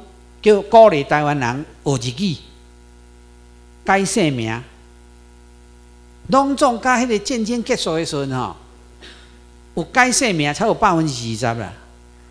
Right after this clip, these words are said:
啊，有的毋免改啊，有的伊迄个姓吼，日本人就迄个姓啊。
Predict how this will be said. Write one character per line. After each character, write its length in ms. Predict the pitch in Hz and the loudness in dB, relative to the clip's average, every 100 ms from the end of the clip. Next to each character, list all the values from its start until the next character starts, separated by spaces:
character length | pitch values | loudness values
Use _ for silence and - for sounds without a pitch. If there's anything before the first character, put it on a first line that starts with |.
| - - - - - | -20 -20 -20 -10 -4
啊， 80 | 294 | 0
有 160 | 185 | 2
的 60 | 208 | 2
毋 20 | |
免 220 | 185 247 | 0 -2
改 240 | 226 240 208 | -2 -2 -2
啊， 140 | 196 - - - - - - - - - - - | -8 -12 -20 -20 -20 -20 -20 -20 -20 -20 -20 -8
有 100 | 180 | 0
的 60 | 220 | 0
伊 240 | 226 240 | 2 2
迄 40 | 285 | 4
个 100 | 233 | 4
姓 380 | - 165 131 | 2 0 -4
吼， 260 | 127 143 110 135 | -4 -4 -6 -6
日 100 | 151 | -4
本 200 | 277 254 | -4 -2
人 180 | 160 | -2
就 120 | 139 131 | -2 -4
迄 80 | |
个 100 | 185 | -4
姓 240 | 139 131 | -6 -8
啊。 60 | 104 | -14